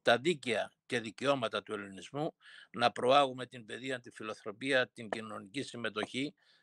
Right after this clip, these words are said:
και να είμαστε πάντοτε προστάριδες για τους αγώνες του έθνους. Ένα μεγάλο ευχαριστώ σε όλους τους Έλληνες σε όλο τον κόσμο και ειδικά στα μέλη μας από την Αυστραλία, στον Καναδά, στην Οδυσσό, σε όλη την Ευρώπη, σε όλη την Αμερική, στην Ελλάδα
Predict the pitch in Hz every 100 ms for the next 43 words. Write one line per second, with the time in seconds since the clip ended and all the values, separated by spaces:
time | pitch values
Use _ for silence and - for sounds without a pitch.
0 | _ 131 120 135 139 - 147 - 131 131
1 | 127 127 120 113 113 - 131 123 113 120
2 | - 123 110 107 110 110 123 113 - 127
3 | 107 - - - - _ _ _ _ -
4 | 117 139 135 131 143 139 - 123 120 -
5 | 147 147 139 135 113 143 113 - - 151
6 | 139 127 - 131 120 120 117 120 - 107
7 | 101 - 131 117 139 127 131 131 131 131
8 | 127 123 - - _ _ - 120 117 117
9 | 107 - 110 113 147 143 127 - 120 123
10 | 117 127 143 - 131 127 120 110 - 151
11 | 95 _ _ _ - 131 143 135 131 120
12 | 135 110 104 - 135 135 127 120 117 107
13 | 98 139 143 - 127 120 113 135 135